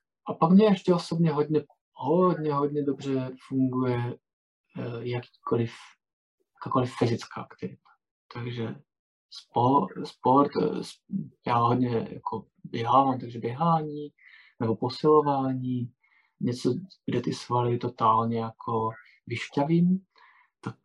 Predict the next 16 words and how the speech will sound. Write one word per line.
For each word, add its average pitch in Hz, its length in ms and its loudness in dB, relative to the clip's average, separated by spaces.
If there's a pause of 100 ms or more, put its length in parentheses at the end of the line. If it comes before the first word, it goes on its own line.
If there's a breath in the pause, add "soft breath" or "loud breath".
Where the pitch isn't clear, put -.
(240)
to 123 100 -4
je 120 80 0
něco, 131 240 0
co - 140 -6
mi 135 140 0 (240)
pomůže, 175 600 6
byť, 156 360 0 (200)
byť 185 300 2
ne 190 220 6
úplně 160 400 -2
jako, 151 580 2 (480)
eh, 120 260 -6 (180)
tak, 127 200 -2
že 131 120 2
by 127 120 -4
to - 160 -8